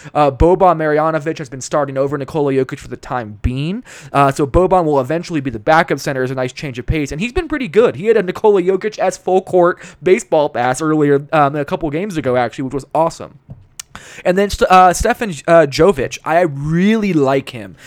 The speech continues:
He's a guard that's been playing as well, um, basically opposite of Bogdan Bogdanovic. He's been their more, uh, point guard, point guard, the, the initiator, that when Nikola Jokic is not on the floor,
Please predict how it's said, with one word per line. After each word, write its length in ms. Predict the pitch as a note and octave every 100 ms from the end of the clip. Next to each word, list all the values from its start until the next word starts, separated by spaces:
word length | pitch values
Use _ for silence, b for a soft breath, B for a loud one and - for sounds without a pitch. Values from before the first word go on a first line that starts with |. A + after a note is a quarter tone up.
| B
He's 240 | - G3+ A3
a 60 |
guard 400 | E3+ D3 C#3 E3
that's 140 | D#3+ -
been 160 | C#3+
playing 340 | - C#3+ C#3+ C#3+
as 160 | A#2+
well, 400 | A#2 B2 C3+ D#3
um, 300 | C#3 B2 A#2
basically 540 | A2 D3+ D3+ F#3+ D#3+ D3
opposite 380 | C3 C3+ C#3+ C#3+
of 100 | A2+
Bogdan 300 | B2+ B2+ C3
Bogdanovic. 580 | A#2+ A#2 C3 E3 A#3 - B -
He's 160 | F3+
been 180 | D#3+ F#3
their 140 | F3+ D#3
more, 360 | D3+ D#3 D3+
uh, 180 | C3+ B2+
point 360 | - - D#3+ D#3
guard, 240 | D#3 D#3
point 240 | E3 D#3+
guard, 240 | E3 E3 E3
the, 100 | C#3
the 160 | C#3
initiator, 800 | B2 A2+ C3+ - F3 F3 F3 F#3+ -
that 160 | C3+
when 140 | C3 C3+
Nikola 300 | A#2+ D3 C#3
Jokic 280 | B2+ - C#3
is 80 |
not 180 | C3+ B2
on 80 | A#2+
the 80 | G2+
floor, 440 | - G3+ E3 C3